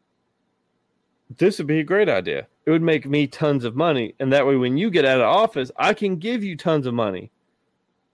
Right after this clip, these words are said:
to be, like, a public speaker about, like, bee aids. We'll, we'll, we'll fly you around the country to talk about bee aids."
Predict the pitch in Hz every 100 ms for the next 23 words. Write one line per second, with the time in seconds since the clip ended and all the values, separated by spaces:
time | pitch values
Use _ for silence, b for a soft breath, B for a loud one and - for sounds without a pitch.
0 | _ - 139 175 170 165 160 143 - 180
1 | 165 151 - 165 175 151 113 101 123 123
2 | 120 - 110 113 - - _ _ _ _
3 | _ _ _ _ _ _ _ _ 120 120
4 | 165 160 110 104 95 - - _ _ _
5 | _ _ _ - 131 151 165 160 170 139
6 | 170 165 170 160 156 151 139 151 151 123
7 | 104 95 _ _ _ _ _ _ _ _
8 | _ _ _ - 139 139 139 123 127 117
9 | 104 123 120 98 90 87 - -